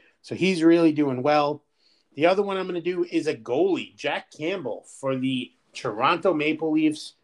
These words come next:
Frederik Andersen has been dealing with injuries, and even though he's kinda trying to play through it, it is definitely affecting his game.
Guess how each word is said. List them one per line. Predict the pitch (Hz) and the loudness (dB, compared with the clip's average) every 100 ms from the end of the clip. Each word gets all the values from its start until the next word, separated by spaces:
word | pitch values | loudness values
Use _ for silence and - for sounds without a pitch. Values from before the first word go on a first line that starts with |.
| _ _ _ | _ _ _
Frederik | - 180 175 170 | 2 4 4 0
Andersen | 165 170 165 156 | 2 2 0 -6
has | 131 | -4
been | 135 | -4
dealing | 139 139 | -4 -4
with | 127 - | -6 -4
injuries, | 175 185 170 175 175 160 _ | -4 -2 0 2 2 -2 _
and | 131 127 - | -8 -8 -6
even | 180 196 190 | -2 0 2
though | 175 | 2
he's | 156 156 | 0 -2
kinda | - 151 143 | -6 -4 -4
trying | 156 143 | -2 -4
to | 135 | -2
play | 147 | -4
through | 135 147 160 | -2 2 4
it, | 180 185 _ _ _ _ _ | 4 2 _ _ _ _ _
it | 147 | -2
is | 143 131 | 0 2
definitely | 143 143 165 139 | 2 4 2 0
affecting | - 143 135 135 | 0 -2 -2 -6
his | 127 123 | -6 -6
game. | - 127 139 143 | -2 0 2 0